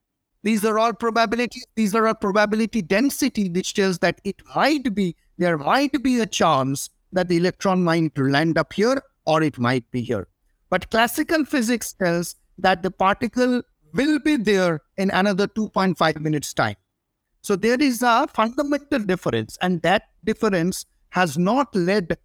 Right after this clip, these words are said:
the mathematicians learn, or till now in two thousand twenty-three, when we are talking, we cannot find graviton, the, uh, the hypothetical particle. We cannot equate the equations of relativity with quantum mechanics. So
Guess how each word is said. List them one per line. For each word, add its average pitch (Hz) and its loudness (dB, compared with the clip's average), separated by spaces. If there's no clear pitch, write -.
the 175 -2
mathematicians 170 0
learn, 180 0
or 170 0
till 269 2
now 202 4
in 180 -2
two 196 -2
thousand 185 0
twenty-three, 185 -2
when 180 0
we 170 2
are 170 2
talking, 160 -4
we 196 -2
cannot 220 0
find 202 0
graviton, 165 2
the, 175 -2
uh, 156 4
the 156 0
hypothetical 190 0
particle. 156 -2
We 196 -2
cannot 226 0
equate 240 0
the 226 0
equations 226 0
of 196 0
relativity 156 0
with 165 -2
quantum 143 0
mechanics. 127 0
So - -2